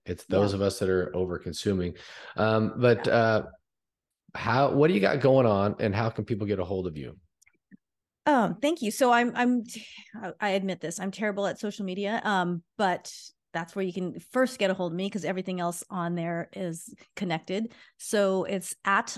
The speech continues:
Speaker 2: Lord Coltrane on Instagram. And then that connects to my Wonderland Project, um,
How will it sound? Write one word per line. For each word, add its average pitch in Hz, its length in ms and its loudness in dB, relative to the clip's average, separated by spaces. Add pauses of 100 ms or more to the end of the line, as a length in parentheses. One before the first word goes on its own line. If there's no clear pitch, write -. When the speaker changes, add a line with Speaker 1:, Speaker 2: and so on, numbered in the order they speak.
Speaker 2:
Lord 208 460 -2
Coltrane 190 640 -4 (460)
on 185 120 -2
Instagram. 180 600 -6 (240)
And 175 260 -2
then 170 160 -2 (160)
that 202 300 -2
connects 185 340 -6
to 190 240 -4
my 170 420 -2
Wonderland 190 520 -6
Project, 214 640 -4 (100)
um, 190 400 -6